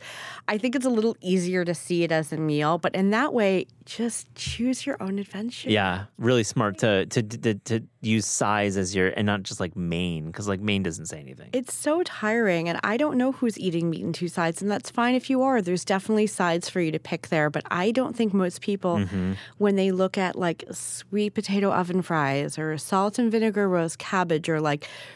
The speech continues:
Speaker 1: really concerned about whether it's a main or a side, you just should eat it 'cause it sounds good and it tastes good.
Speaker 2: Yeah. You write about turkey meatloaf for skeptics,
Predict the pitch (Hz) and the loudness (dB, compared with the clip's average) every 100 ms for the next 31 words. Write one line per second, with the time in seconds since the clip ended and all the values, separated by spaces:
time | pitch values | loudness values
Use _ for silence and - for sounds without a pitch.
0 | - 208 233 254 262 226 214 190 180 170 | -2 2 4 4 2 2 2 4 2 2
1 | 160 156 151 165 156 151 156 151 175 170 | 0 0 0 0 2 2 0 0 0 0
2 | 170 175 214 196 - 240 - 202 240 - | 0 -2 -2 -2 -2 -4 -2 -2 0 -2
3 | 170 - - 185 190 220 - 165 147 147 | -6 -6 -6 -2 2 2 2 -2 -2 -4
4 | - - 180 190 - 95 92 87 - - | -6 -4 -2 -2 -4 -4 -4 -6 -12 -20
5 | _ _ _ 131 143 214 - 156 139 120 | _ _ _ 0 4 4 2 2 2 0
6 | - - 175 165 175 131 120 113 120 123 | -2 -4 -2 0 0 2 0 2 2 0
7 | - - 294 131 240 226 208 - - - | -4 -2 0 2 0 0 -2 -4 -8 -8